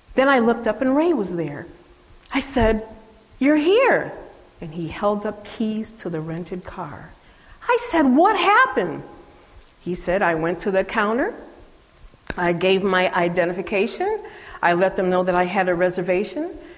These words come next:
The attendant looked, verified all of the information,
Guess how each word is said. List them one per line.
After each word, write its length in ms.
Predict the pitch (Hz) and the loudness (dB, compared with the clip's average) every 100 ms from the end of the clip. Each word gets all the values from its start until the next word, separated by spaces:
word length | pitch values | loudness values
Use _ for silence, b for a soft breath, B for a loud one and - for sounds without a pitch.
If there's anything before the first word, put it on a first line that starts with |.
| B | B
The 160 | 170 196 | 0 2
attendant 580 | 196 202 220 196 202 185 | 4 6 6 6 2 2
looked, 480 | 185 269 480 - - - - - | 2 2 2 -6 -12 -16 -18 -8
verified 680 | 175 208 220 226 240 220 220 | 0 4 4 2 0 2 4
all 160 | 226 | 2
of 80 | 220 | 2
the 160 | 220 208 | 0 0
information, 800 | 226 233 226 220 226 - 320 | -2 0 0 0 0 -2 -4